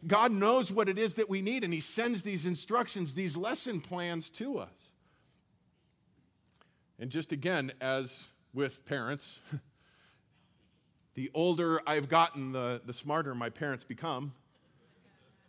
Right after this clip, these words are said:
And the longer we walk with the Lord, the more we understand what he's doing in our lives, and the more it makes sense to us, these things that we have to go through.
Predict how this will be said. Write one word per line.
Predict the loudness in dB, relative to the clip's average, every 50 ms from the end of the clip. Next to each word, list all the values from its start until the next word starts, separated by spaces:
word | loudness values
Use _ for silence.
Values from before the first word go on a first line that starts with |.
| _ _ -4
And | -2 0 2
the | 2 4
longer | 6 6 6 6 6 4 4 4
we | 4 4 2
walk | 2 2 4 6 6 6 4 4
with | 2 2 2 2 4
the | 2 4
Lord, | 4 4 4 4 6 4 4 4
the | 2 2
more | 4 6 6 6 6 6
we | 4 2 0 0 2
understand | 2 2 2 2 0 0 0 0 2 2 2 4
what | 4 4 4
he's | 4 2 0 -2 -2
doing | -2 0 0 2 2 2 2 2 2
in | 2 2 2
our | 2 2 2
lives, | 2 0 0 0 0 0 0
and | 0 0
the | 0
more | 0 2 4 4 4
it | 4 4 2
makes | 0 0 0 0 -2
sense | -4 -2 -2 -2 -2 -4 -4 -4
to | -2 0 0
us, | 0 0 -2 -2
these | -4 -4 -2 -2
things | -2 -2 -2 -2 -4 -6
that | -6 -6 -6
we | -4 -4 -2
have | -2 -4 -6 -4
to | -6 -6
go | -4 -2 -4 -4 -4
through. | -6 -10 -12 -12 -12